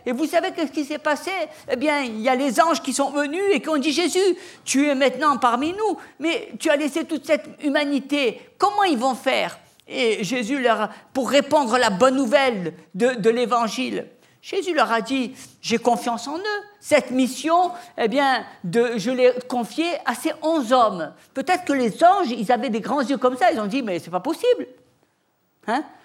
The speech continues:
Ils sont pas, ils sont comme toi, ils, ils, ils sont pas comme toi. » Alors, « Je crois en ces personnes, » leur a dit Jésus. Euh, « je sais qu'ils peuvent le faire. Euh,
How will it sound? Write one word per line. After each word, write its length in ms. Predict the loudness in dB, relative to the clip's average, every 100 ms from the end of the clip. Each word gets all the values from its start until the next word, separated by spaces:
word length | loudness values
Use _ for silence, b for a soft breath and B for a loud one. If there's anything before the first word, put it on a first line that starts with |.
| B
Ils 140 | -6 -2
sont 200 | -2 0
pas, 400 | 2 2 0 B B
ils 100 | -12
sont 300 | -8 -2 0
comme 240 | 0 -2 -2
toi, 200 | -2 0 2
ils, 200 | 0 -2
ils, 260 | -2 -2 -2
ils 80 | -2
sont 160 | -2
pas 120 | 0
comme 240 | 0 -2 -4
toi. » 340 | -2 0 0 B B B B
Alors, « 160 | -2 0
Je 200 | -2 -2
crois 520 | -2 -4 -2 0 0 -4 B -6
en 100 | -6
ces 160 | -4
personnes, » 500 | -6 -8 -8 -6 -6 -6
leur 160 | -8
a 80 | -8
dit 180 | -10 -12
Jésus. 480 | -10 -10 -14 -20 _ B B B -4
Euh, « 240 | 0 2
je 160 | 2 0
sais 300 | 0 -4 -4
qu'ils 260 | -4 -8
peuvent 520 | -8 -2 2 4 2 -2
le 100 | -4
faire. 540 | -4 -4 -4 -6 -14 B B 2
Euh, 220 | 4 4